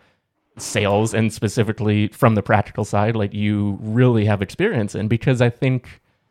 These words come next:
I think it's not being talked about enough. Sort of the, like, "We're all gonna make it," this and that. It's, it's building people up, but not giving, like, a toolkit to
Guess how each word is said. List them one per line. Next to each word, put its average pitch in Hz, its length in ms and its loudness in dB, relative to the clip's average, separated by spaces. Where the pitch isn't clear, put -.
I 123 80 4
think 165 160 4
it's - 100 -6
not 147 160 4
being 131 160 0
talked 123 300 -2
about 110 480 2
enough. 107 760 0
Sort 127 300 4
of 110 200 4
the, 107 360 4
like, 104 120 0
"We're 101 140 4
all 104 100 8
gonna 107 160 0
make 165 220 2
it," 151 140 0
this - 160 -2
and 110 100 0
that. 120 240 6
It's, - 240 -2
it's 107 140 -6
building 180 420 4
people 175 320 2
up, 165 380 4
but 120 240 0
not 127 220 2
giving, 117 400 2
like, 110 180 0
a 110 60 -2
toolkit - 640 -2
to 123 240 4